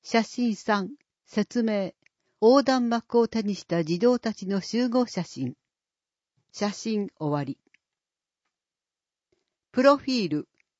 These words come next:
菊池智成。千九百九十七年生まれ。相馬市で生まれ育ち、東京学芸大学に進学。二千十九年の第七十四回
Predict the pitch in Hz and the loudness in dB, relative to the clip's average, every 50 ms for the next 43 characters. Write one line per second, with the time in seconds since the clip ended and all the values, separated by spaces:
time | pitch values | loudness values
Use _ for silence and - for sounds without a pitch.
0 | _ _ - - - - 285 285 - - - - 226 226 220 262 247 226 196 160 | _ _ -14 -14 -2 0 0 0 0 -4 -4 0 0 2 2 2 2 2 0 0
1 | 135 123 - - _ _ _ _ _ _ _ _ _ _ _ _ _ _ _ _ | -2 -4 -8 -12 _ _ _ _ _ _ _ _ _ _ _ _ _ _ _ _
2 | _ _ _ _ _ - - 285 294 285 254 - - - 277 269 240 - 214 196 | _ _ _ _ _ -4 0 2 2 2 2 0 0 0 0 0 0 -2 -8 -6
3 | - 208 - - - 262 269 254 220 - 220 202 165 - - - - 247 233 233 | -4 -6 -6 -4 -2 -2 0 0 -2 -2 -4 -4 -4 -6 -8 -8 -4 -2 -2 0
4 | 220 214 208 190 165 156 143 135 139 147 - _ _ _ _ _ _ _ _ _ | 0 -2 0 0 0 -2 -2 -4 -6 -10 -16 _ _ _ _ _ _ _ _ _
5 | _ _ - - 262 277 285 285 269 277 254 - 226 208 220 220 202 175 165 196 | _ _ -4 4 6 6 6 6 4 0 -2 -2 -2 0 2 4 4 4 2 2
6 | 220 226 240 240 - - 190 170 160 156 - - 170 - - _ _ _ _ _ | 2 2 0 -2 -4 -4 -4 -4 -4 -6 -4 -6 -6 -6 -6 _ _ _ _ _
7 | - 277 285 277 - - 254 247 233 190 214 196 - - 262 262 269 269 262 240 | 4 4 4 4 2 4 4 4 6 6 4 0 0 -2 -2 -2 0 0 0 2
8 | 247 254 240 214 220 220 208 - 220 226 220 180 - - 185 175 160 143 139 127 | 2 2 2 0 -2 -4 -4 -4 -2 -2 -2 -2 -2 -2 0 2 2 0 -2 -4
9 | - - - - _ _ _ _ _ _ _ _ _ _ _ _ _ 196 220 226 | -8 -14 -16 -16 _ _ _ _ _ _ _ _ _ _ _ _ _ 0 0 0
10 | - - 294 294 277 240 180 - 208 240 262 262 - - 254 220 220 208 202 190 | 2 2 2 2 2 0 -2 -2 -2 0 0 0 0 -2 0 0 2 0 0 0
11 | 185 180 170 151 127 - - 247 269 269 247 196 170 185 190 202 247 269 254 - | 0 0 0 0 -2 2 4 4 4 4 2 0 2 2 4 4 4 0 0 0
12 | 262 262 262 247 254 254 240 214 - - 160 156 156 - | -2 -2 0 2 2 2 0 0 -2 -2 -2 -2 -2 -4